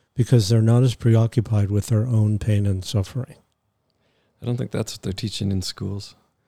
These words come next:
Speaker 1: What's that?
Speaker 2: I don't think they're teaching that in psychology school.
Speaker 1: No, and I also
Speaker 2: <laughs>
Speaker 1: understand that I'm very much not a normal <laughs> therapist,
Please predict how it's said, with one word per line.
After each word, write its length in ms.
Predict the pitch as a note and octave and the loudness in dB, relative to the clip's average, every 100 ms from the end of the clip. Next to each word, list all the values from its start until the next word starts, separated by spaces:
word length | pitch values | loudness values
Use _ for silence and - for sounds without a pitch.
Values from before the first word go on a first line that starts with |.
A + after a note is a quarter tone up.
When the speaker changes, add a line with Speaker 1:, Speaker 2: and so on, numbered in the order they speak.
| _ _ _ _ - | _ _ _ _ 0
Speaker 1:
What's 160 | B2+ | 2
that? 140 | C#3+ E3+ _ _ A#2+ | 2 -2 _ _ -8
Speaker 2:
I 60 | |
don't 100 | A#2+ | -6
think 140 | A#2+ A2 | -4 -4
they're 100 | A2 | -2
teaching 340 | A#2+ - A2 | -2 0 2
that 160 | G#2 G#2 | 2 0
in 100 | F#2 | -4
psychology 640 | - G2+ - G#2 G#2 F#2 | -4 -6 -4 -2 -2 -2
school. 240 | C#3+ C#3+ D3 | 0 4 6
Speaker 1:
No, 460 | D3 D3 D3 C#3+ C#3+ | 6 8 8 6 6
and 100 | C#3 | 4
I 220 | C#3 C#3 | 4 4
also 400 | C#3 B2+ C3+ C3 | 6 6 6 6
Speaker 2:
<laughs> 60 | |
Speaker 1:
understand 480 | C3 B2+ - B2+ B2+ | 6 4 6 6 8
that 100 | B2 | 8
I'm 180 | B2 B2 | 8 8
very 240 | B2+ C3+ | 8 8
much 280 | C3 A#2+ - | 6 4 4
not 280 | A#2+ A#2+ A#2+ | 6 6 6
a 60 | A#2+ | 6
normal 640 | A#2 A#2+ B2 - F3+ C3 | 8 8 6 6 6 4
<laughs> 280 | - - - | -4 -12 -6
therapist, 1160 | - - - D#3+ B2+ A2+ B2 F3 C#3+ - - | -4 -4 -2 2 4 2 0 0 -2 -2 -20